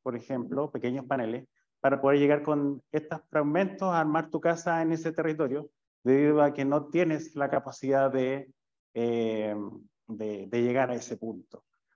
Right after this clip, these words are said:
Por lo cual, obviamente, si tú tienes, por ejemplo, una casa y te vas a hacer el, el diseño de esa casa, hacer un point cloud, logra de-, de-, determinar el, el proyecto, eh, que tienes que hacer,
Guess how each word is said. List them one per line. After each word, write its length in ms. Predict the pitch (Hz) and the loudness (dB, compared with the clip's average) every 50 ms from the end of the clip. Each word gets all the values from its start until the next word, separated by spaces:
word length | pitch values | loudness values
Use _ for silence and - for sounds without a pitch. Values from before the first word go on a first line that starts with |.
| _ _ _ | _ _ _
Por 100 | 120 123 | 2 4
lo 100 | 127 127 | 6 6
cual, 600 | 139 147 147 156 156 151 147 147 147 147 147 147 147 | 8 8 8 8 8 6 6 4 4 2 0 -2 0
obviamente, 540 | 156 160 160 170 165 165 170 165 165 165 165 | 2 4 4 4 4 4 2 2 0 -4 -6
si 140 | - 170 147 | -6 -6 -6
tú 80 | 156 | -2
tienes, 220 | 147 156 160 160 160 | 0 2 2 2 0
por 80 | 160 | 0
ejemplo, 280 | 143 143 147 143 151 151 | -2 -2 -2 0 2 2
una 200 | 151 143 139 139 | 4 4 2 2
casa 1120 | - 160 160 156 156 - 165 156 151 151 147 143 143 139 135 135 131 127 127 120 127 - - _ | 4 4 2 2 2 0 2 4 6 6 6 6 6 4 4 2 2 0 -2 -6 -10 -14 -14 _
y 160 | - 131 127 123 - - _ _ _ _ | -6 -6 -6 -6 -8 -16 _ _ _ _
te 120 | - 135 | 2 4
vas 140 | 123 139 143 | 6 6 6
a 140 | 156 143 131 | 6 4 4
hacer 280 | 131 - - 165 156 147 | 0 -2 0 0 0 0
el, 500 | 147 143 131 131 127 127 127 123 123 127 | -2 -2 -2 -2 -2 0 0 -2 -4 -4
el 180 | 127 131 120 | -6 -4 -4
diseño 360 | 123 120 - 165 165 160 165 | -6 -4 0 0 2 2 4
de 60 | 156 151 | 2 2
esa 180 | - 151 143 | 0 -2 0
casa, 400 | 151 156 147 139 - 147 131 135 | 0 0 0 0 0 0 0 0
hacer 180 | 131 - 160 151 | 0 0 0 0
un 180 | 147 139 - _ | 0 -2 -4 _
point 300 | - 151 151 151 156 151 | 0 2 4 4 2 2
cloud, 340 | - 151 151 151 151 147 - _ _ _ _ _ _ _ _ _ _ | 2 4 4 4 4 2 -2 _ _ _ _ _ _ _ _ _ _
logra 640 | - 127 143 156 160 160 165 160 156 151 151 156 151 139 | 2 6 6 6 6 6 6 4 4 4 2 -2 -4 -6
de-, 240 | 135 131 123 147 135 | -6 -6 -6 -6 -6
de-, 320 | - - 135 135 135 131 | -6 -2 0 2 2 2
determinar 580 | 117 127 123 139 135 135 139 135 143 143 143 147 | 0 0 2 2 4 4 4 4 4 4 4 4
el, 160 | 147 - - | 2 2 0
el 240 | 127 127 123 127 117 | 0 -2 -4 -4 -4
proyecto, 840 | - 131 127 131 139 131 139 139 143 139 139 131 131 127 123 117 - | -2 2 2 2 2 2 0 0 0 2 0 0 -2 -4 -8 -10 -12
eh, 280 | - 110 104 90 95 - _ | -10 -10 -10 -10 -12 -16 _
que 120 | - 139 127 | -4 -2 2
tienes 260 | 143 151 151 160 151 | 2 2 2 2 0
que 80 | - | -4
hacer, 400 | 160 151 - 170 156 139 - - | -6 -2 0 0 0 0 -2 -8